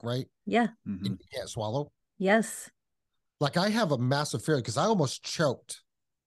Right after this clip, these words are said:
Speaker 1: on several occasions growing up
Speaker 2: Mm-hmm.
Speaker 1: from whatever that is
Speaker 2: Mm-hmm.
Speaker 1: that causes that.
Speaker 2: Mm-hmm.
Speaker 1: And there was a time in my life, I wanna say early twenties, where I couldn't really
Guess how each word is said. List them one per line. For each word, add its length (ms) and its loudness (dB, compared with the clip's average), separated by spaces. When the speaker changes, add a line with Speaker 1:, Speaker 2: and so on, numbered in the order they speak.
Speaker 1:
on 100 -2
several 420 -2
occasions 500 -2
growing 340 -2
up 240 0
Speaker 2:
Mm-hmm. 280 4
Speaker 1:
from 300 0
whatever 600 2
that 320 0
is 580 -2
Speaker 2:
Mm-hmm. 180 0
Speaker 1:
that 160 0
causes 340 -4
that. 260 -16
Speaker 2:
Mm-hmm. 200 4
Speaker 1:
And 140 2
there 160 6
was 180 2
a 80 0
time 480 2
in 160 0
my 160 2
life, 320 0
I 40 -2
wanna 220 2
say 220 0
early 300 2
twenties, 580 -4
where 260 0
I 220 0
couldn't 520 2
really 840 4